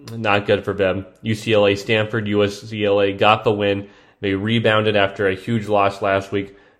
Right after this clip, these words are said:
to Fresno State, but they got the win. Tennessee, Florida. Well, Florida experienced some early hiccups against, uh, Tennessee, but they really took control,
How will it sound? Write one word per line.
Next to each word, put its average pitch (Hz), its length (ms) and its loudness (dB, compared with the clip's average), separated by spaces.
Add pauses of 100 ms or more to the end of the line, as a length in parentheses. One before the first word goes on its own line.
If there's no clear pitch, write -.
to 107 100 -2
Fresno 101 480 0
State, 107 580 -6
but 95 140 -2
they 95 120 -4
got 95 300 0
the 101 60 -4
win. 85 380 -8 (1400)
Tennessee, 120 380 2
Florida. 131 640 2 (140)
Well, 113 160 -4
Florida 113 560 4
experienced 113 600 -6
some 107 220 -2
early 123 380 0
hiccups 117 540 0 (360)
against, 107 640 0 (240)
uh, 101 220 -4
Tennessee, 113 540 -2
but 104 200 -2
they 101 120 0
really 104 340 0
took 110 240 -6
control, 101 640 -2